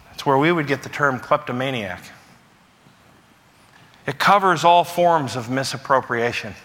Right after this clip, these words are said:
This verse is a reaffirmation of the teaching of the seventh commandment.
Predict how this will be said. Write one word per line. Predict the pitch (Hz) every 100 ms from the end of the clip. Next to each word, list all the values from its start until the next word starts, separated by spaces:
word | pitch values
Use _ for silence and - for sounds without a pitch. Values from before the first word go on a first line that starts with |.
| - _ _ _ _ _ - - _ _ _ - - - - -
This | 135
verse | 131 190 202 - 156
is | 160 147
a | 143 147
reaffirmation | 127 151 202 208 180 175 165 147 151 160 151 127
of | - 127
the |
teaching | 117 - 165 - 127
of | 104 120
the | 120
seventh | - 139 131 104
commandment. | - 131 147 151 123 95 -